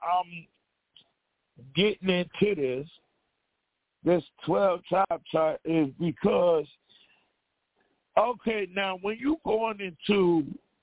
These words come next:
the, uh, the doctrine behind that twelve tribe chart, they base that off of, it says Deuteronomy, the twenty-eighth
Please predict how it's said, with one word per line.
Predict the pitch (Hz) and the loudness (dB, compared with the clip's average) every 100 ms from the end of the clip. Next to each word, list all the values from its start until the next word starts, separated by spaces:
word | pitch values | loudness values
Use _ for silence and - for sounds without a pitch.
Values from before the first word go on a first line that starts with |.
| - | 0
the, | 160 | 0
uh, | 160 151 - 151 147 139 135 104 - _ _ _ _ _ _ _ _ _ 123 | 0 -4 -4 -2 -2 -4 -8 -10 -14 _ _ _ _ _ _ _ _ _ -2
the | 165 170 151 - | 2 2 0 -2
doctrine | 175 214 202 - 165 | -2 -4 -6 -10 -6
behind | 160 143 151 196 185 180 | 0 0 0 -2 -4 -6
that | 147 110 - | -10 -10 -4
twelve | 147 165 143 - | 2 2 2 0
tribe | 180 190 165 - | 2 4 2 -2
chart, | 156 139 113 _ _ - - - | -2 0 -2 _ _ -20 -12 0
they | 175 427 - | 0 0 -2
base | 185 247 202 - | -2 -2 -6 -2
that | 185 196 196 | 0 0 -2
off | - 175 170 - | 0 0 0 -2
of, | 170 160 156 147 139 | 4 6 6 2 -2
it | 190 175 | -4 -4
says | - 160 147 120 - | -2 -2 -2 0 4
Deuteronomy, | 208 214 175 165 175 180 175 165 | 4 4 0 2 0 0 -6 -4
the | 160 131 - - | -4 -6 -8 -2
twenty-eighth | 190 180 175 165 | 2 2 2 0